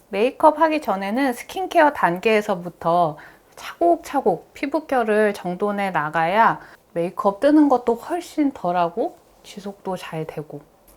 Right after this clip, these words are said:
에센스랑 크림은 요거 써보려고요. 이번에 구달에서 새로 나온 흑당근 비타 A 레티놀 라인인데, 일단 레티놀이면 제가 무조건 환영인 거 아시죠, <laughs> 여러분?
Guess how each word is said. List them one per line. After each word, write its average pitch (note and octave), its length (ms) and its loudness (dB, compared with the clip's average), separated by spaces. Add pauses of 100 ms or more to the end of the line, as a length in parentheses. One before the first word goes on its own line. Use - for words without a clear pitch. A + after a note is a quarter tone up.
(340)
에센스랑 C#4 540 0
크림은 D4+ 880 4
요거 A3 240 4
써보려고요. D3 680 -2 (300)
이번에 F3+ 320 -6
구달에서 G3 840 4
새로 C#4 340 0
나온 F3+ 260 4
흑당근 D#4 880 4
비타 G3 520 2
A F#3+ 200 2
레티놀 E3+ 840 2 (280)
라인인데, F3+ 880 2 (120)
일단 A3 360 0
레티놀이면 D4+ 760 4
제가 G3+ 260 2
무조건 G3+ 840 4
환영인 B3 520 -2
거 G3+ 120 0
아시죠, D#3+ 400 0
<laughs> - 80 -8
여러분? F3+ 280 -6